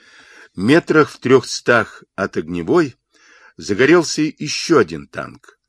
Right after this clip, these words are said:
но выстрелом другого был уничтожен весь четвертый орудийный расчет.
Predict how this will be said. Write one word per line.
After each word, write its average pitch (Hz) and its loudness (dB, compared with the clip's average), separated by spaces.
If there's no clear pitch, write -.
но 107 2
выстрелом 123 0
другого 104 0
был 135 -2
уничтожен 123 -2
весь 101 -4
четвертый 131 -6
орудийный 87 -8
расчет. - -10